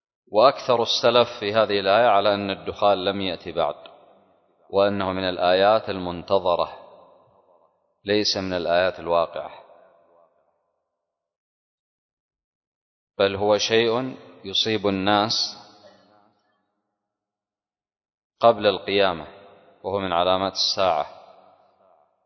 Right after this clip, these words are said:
لأن ظاهر الآية العموم: "فارتقب يوم تأتي السماء بدخان مبين يغشى الناس"، أي جميع الناس،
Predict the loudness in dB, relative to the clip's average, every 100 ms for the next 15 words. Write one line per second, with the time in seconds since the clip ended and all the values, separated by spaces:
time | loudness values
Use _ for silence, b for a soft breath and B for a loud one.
0 | _ _ _ _ _ _ _ _ _ _
1 | _ _ _ _ _ _ _ _ _ _
2 | _ -6 0 2 2 2 2 4 6 6
3 | 4 0 2 2 0 -2 -4 -4 -6 -12
4 | -20 -20 -10 -8 -4 -4 -2 -2 2 0
5 | 0 -4 -8 -12 -10 -6 -6 -4 -2 -2
6 | -2 -6 -2 0 0 -2 -4 -6 -4 -6
7 | -2 0 0 0 -6 -6 -4 -4 -4 -4
8 | -6 -8 -12 -20 _ _ -10 -8 -6 -2
9 | -2 -2 -4 -8 -8